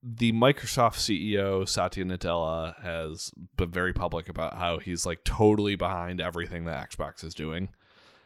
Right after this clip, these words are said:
And clearly, Xbox is, is making money. I do believe that as a whole they are making money,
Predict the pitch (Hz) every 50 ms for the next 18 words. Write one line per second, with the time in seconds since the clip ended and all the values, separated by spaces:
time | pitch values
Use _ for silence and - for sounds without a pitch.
0 | _ _ _ _ _ - 120 120 117 107 107 104 101 95 92 - _ - - -
1 | - - 123 131 151 165 156 131 110 98 82 80 76 76 - - _ _ _ _
2 | _ _ _ _ _ _ _ _ _ _ _ _ _ _ _ _ - 120 131 -
3 | - - 165 156 151 147 - - - - _ _ - 120 117 113 120 120 120 -
4 | - - - 135 139 143 151 160 147 139 131 123 120 113 104 - 113 104 98 85
5 | 78 71 64 57 65 85 82 92 92 92 98 95 90 87 87 85 - 87 82 80
6 | - - _ _ - - 98 90 87 95 90 87 - 92 85 82 92 95 95 90
7 | 87 87 87 85 - 90 85 82 80 80 87 95 95